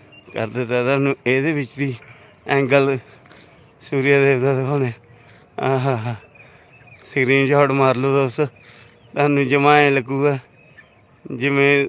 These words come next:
ਕੋਈ ਪੋਸਟਰ ਖਰੀਦਿਆ ਹੋਇਆ ਸੀ ਮਾਰਕੀਟ ਦੇ ਵਿੱਚੋਂ। ਤੁਹਾਡੇ ਇੰਨੇ ਕੰਮ ਆਉਣ ਵਾਲਾ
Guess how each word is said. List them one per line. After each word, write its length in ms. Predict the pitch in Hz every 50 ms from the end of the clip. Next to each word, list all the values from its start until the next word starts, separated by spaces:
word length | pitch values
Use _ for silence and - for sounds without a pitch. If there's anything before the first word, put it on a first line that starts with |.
| _ _ _
ਕੋਈ 180 | - 147 156
ਪੋਸਟਰ 560 | 147 123 139 151 151 139 - _ - 151 165 156
ਖਰੀਦਿਆ 460 | - - 151 151 123 - 147 143 143 143
ਹੋਇਆ 300 | 135 139 139 135 135 127
ਸੀ 220 | 120 131 139 131 _ _ _ _ - - _ _ _ _
ਮਾਰਕੀਟ 480 | 131 123 123 123 120 107 131 135 131 117
ਦੇ 160 | 117 127 131
ਵਿੱਚੋਂ। 320 | 127 123 117 - - 123 117 - - _ _ _ _ - _ _ _ _ _ _ - - _
ਤੁਹਾਡੇ 360 | - 135 139 139 - 131 127 -
ਇੰਨੇ 340 | 98 135 135 139 143 143 139
ਕੰਮ 400 | - _ - 143 143 143 143 139
ਆਉਣ 220 | 139 139 139 139
ਵਾਲਾ 360 | 139 139 135 135 139 139 131